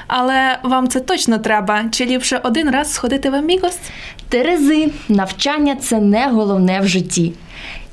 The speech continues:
Speaker 2: Так думають всі, окрім зірок цього тижня, твоєї мами і наукового керівника.
Speaker 1: Скорпіон.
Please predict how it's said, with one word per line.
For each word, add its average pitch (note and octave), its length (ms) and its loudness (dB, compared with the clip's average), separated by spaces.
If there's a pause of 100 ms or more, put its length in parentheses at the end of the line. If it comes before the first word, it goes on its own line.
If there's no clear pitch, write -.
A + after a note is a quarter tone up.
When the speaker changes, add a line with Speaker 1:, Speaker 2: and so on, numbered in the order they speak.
(200)
Speaker 2:
Так C#4 200 0
думають A#3 380 4
всі, F#4 440 0
окрім G#3 300 2
зірок F#3 300 0
цього B3 200 2
тижня, F#3 420 2
твоєї F3 480 2
мами G#3+ 420 2 (220)
і F#3+ 120 4
наукового F3+ 560 2
керівника. F3 540 0 (560)
Speaker 1:
Скорпіон. C4+ 800 0